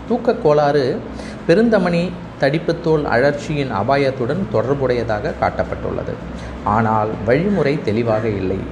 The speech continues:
ஒரு புதிய ஆய்வு, துண்டு துண்டான தூக்கம் பெருந்தமனி தடிப்புத்தோல் அழற்சியை அதிகரிக்கிறது மற்றும் அழற்சி பாதைகளில் ஒரு விளைவு மூலம்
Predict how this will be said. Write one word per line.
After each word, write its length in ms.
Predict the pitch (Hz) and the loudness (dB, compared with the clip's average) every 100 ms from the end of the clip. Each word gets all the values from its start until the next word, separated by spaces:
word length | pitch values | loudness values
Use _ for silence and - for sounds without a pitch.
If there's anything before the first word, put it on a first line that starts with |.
| - | 0
ஒரு 140 | 143 143 | 0 0
புதிய 420 | - 175 185 143 | 0 0 2 0
ஆய்வு, 280 | 113 110 104 | 0 -2 -2
துண்டு 220 | 156 170 185 | 0 0 0
துண்டான 420 | 175 175 175 185 | 0 2 2 0
தூக்கம் 440 | - 139 - 113 190 233 - - - | 0 0 0 0 -2 -6 -10 -10 2
பெருந்தமனி 520 | 156 208 202 170 151 | 2 4 2 2 0
தடிப்புத்தோல் 680 | - 120 135 - - 139 120 | 0 0 0 -2 0 2 2
அழற்சியை 720 | - 117 131 127 - 117 147 | 0 0 0 0 -4 0 0
அதிகரிக்கிறது 920 | 147 107 131 127 113 107 92 101 - 113 | 0 0 0 0 0 -2 -2 -2 -4 -2
மற்றும் 360 | 117 - 147 | -2 0 0
அழற்சி 500 | 104 117 156 170 - | 2 2 2 0 -4
பாதைகளில் 680 | - 123 120 123 113 120 113 | -2 0 2 0 0 0 0
ஒரு 160 | 120 | 0
விளைவு 380 | 107 127 175 156 | 0 2 2 2
மூலம் 340 | 123 104 104 | 0 0 -2